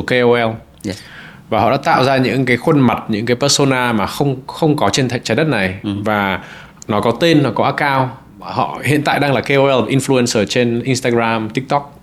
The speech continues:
Speaker 1: Bây giờ đang kh-, không phân biệt được là mình tương tác với cả người thật hay là tương tác với cả người ảo. Mà hơn nữa như kiểu là nếu mà những cái công nghệ như anh đang làm,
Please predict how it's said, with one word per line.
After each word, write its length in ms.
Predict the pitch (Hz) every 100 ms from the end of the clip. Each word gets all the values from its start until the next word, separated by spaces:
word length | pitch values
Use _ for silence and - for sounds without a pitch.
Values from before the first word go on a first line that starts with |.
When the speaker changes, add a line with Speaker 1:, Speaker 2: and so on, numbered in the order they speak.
| -
Speaker 1:
Bây 140 | 147
giờ 80 | 147
đang 200 | 135 147
kh-, 200 | 147 107
không 180 | - 170
phân 180 | 165 202
biệt 100 | 143
được 200 | 104 98
là 80 | 101
mình 140 | 101
tương 200 | 165 151
tác 160 | 202 196
với 80 |
cả 80 | 175
người 140 | 101 98
thật 160 | - -
hay 100 | 139
là 60 |
tương 140 | 123 135
tác 180 | 165 165
với 100 | 143
cả 100 | 113
người 120 | 95
ảo. 240 | 87 73 - - - - - - -
Mà 280 | 110 107 104 104
hơn 160 | 143
nữa 80 | 147
như 120 | 160 160
kiểu 120 | 104
là 100 | 98
nếu 180 | 98 131
mà 100 | 160
những 160 | 131
cái 80 | 139
công 160 | 151 156
nghệ 120 | 120
như 100 | 135
anh 140 | 143
đang 120 | 139 127
làm, 280 | 101 85